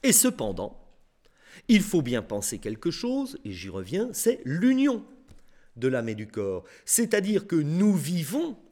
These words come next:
l'union de ces deux substances distinctes et de ces deux principes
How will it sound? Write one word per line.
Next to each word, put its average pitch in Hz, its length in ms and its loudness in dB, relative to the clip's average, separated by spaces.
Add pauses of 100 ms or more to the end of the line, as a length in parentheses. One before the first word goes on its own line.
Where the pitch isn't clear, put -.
(520)
l'union 214 720 6 (140)
de 147 200 4
ces 127 220 4
deux 107 320 2
substances 127 680 -4
distinctes 226 760 0 (320)
et 269 160 8
de 240 140 6
ces 202 220 4
deux 262 300 0
principes 175 580 0